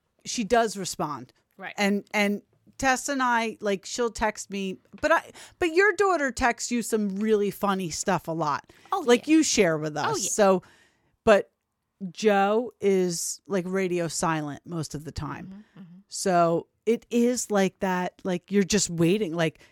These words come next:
Speaker 1: when I, <laughs> when I get a text message back from him, I'm like, <gasps> and, uh, you know, and
Speaker 2: Well, listen, my daughter went for her birthday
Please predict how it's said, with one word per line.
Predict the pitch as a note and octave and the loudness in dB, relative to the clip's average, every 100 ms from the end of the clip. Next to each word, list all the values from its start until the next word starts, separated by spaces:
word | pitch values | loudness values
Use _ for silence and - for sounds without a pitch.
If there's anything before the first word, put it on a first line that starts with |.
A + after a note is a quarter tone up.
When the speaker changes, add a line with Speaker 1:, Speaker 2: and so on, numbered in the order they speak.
| _ _ | _ _
Speaker 1:
when | G3+ G3+ | 0 2
I, | G3 G#3 | 2 4
<laughs> | - - - - | 2 2 -6 2
when | C4+ - | 2 4
I | A#3+ | 0
get | - C4 - | 2 -2 -2
a | - | -8
text | A3 A3 - | -8 -6 -6
message | G#3+ A3 G3 E3+ | -4 -4 -4 -8
back | F#3 G3 - | -4 -4 -6
from | G#3 | -8
him, | F#3 | -6
I'm | F3 | -4
like, | F3 F3+ | -2 -4
<gasps> | - D#5 D#5 C5+ G4 D4 G#3+ - _ _ _ _ _ _ _ - | 4 6 8 4 -2 -4 -8 -16 _ _ _ _ _ _ _ -2
and, | A#3 | 0
uh, | A#3 - | 0 0
you | B3+ | 4
know, | A3 F#3 E3 _ _ - | 6 6 0 _ _ 0
and | A3 | 2
Speaker 2:
Well, | F#4+ | 4
listen, | B4 G#4 A3 - _ - | 2 4 2 0 _ 2
my | D#4 F4+ | 4 4
daughter | E4 F4 D#4 | 4 4 4
went | C#4+ C#4+ - | 2 0 -2
for | B3+ | -2
her | B3 | -2
birthday | A#3 C#4+ - G3+ F#3 | 0 -2 -2 -4 -4